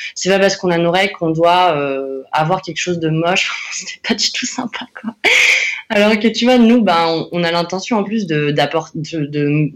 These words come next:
présenter des nouveaux modèles avec des couleurs, euh, des designs, des choses plus sympas, notamment avec de la dentelle et tout.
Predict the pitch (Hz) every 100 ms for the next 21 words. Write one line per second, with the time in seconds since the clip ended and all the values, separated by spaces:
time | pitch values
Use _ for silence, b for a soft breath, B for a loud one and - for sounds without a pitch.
0 | - - 180 165 165 165 165 160 160 156
1 | 160 202 202 156 151 147 151 - 170 175
2 | 185 185 185 185 160 143 143 156 151 156
3 | 165 180 180 180 175 160 151 - 160 151
4 | 143 - 175 - 151 151 180 175 151 156
5 | 165 160 147 139 147 151 156 175 165 160
6 | -